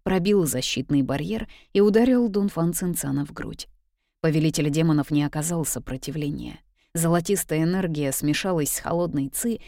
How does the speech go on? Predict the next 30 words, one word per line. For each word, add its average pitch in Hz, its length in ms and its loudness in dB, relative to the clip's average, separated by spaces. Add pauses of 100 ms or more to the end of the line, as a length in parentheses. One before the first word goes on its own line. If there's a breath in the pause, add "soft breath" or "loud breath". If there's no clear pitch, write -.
(140 loud breath)
и 196 80 0
по 165 160 -4
каналам 185 560 4
Цзинло 170 480 4
хлынула 185 560 2
боль, 196 480 0 (240 loud breath)
разрывая 175 600 0
тело 165 320 -4
на 143 160 -2
части. - 540 -8 (500)
Горло 156 340 2
наполнилось 143 760 2
кровью, 170 460 -4 (200 loud breath)
но 170 100 2
Дун 156 200 2
Фан 151 220 0
Цинцан 160 460 0
решительно 180 680 -4
стиснул 147 640 -6
зубы. 127 380 -10 (1080)
Увидев, 190 440 0
что - 280 -2
повелитель 165 640 0
демонов 170 500 2
не 156 160 2
уклонился 165 800 2
и 131 120 0
стойко 233 440 -2
вынес 175 460 0
удар, 208 340 -2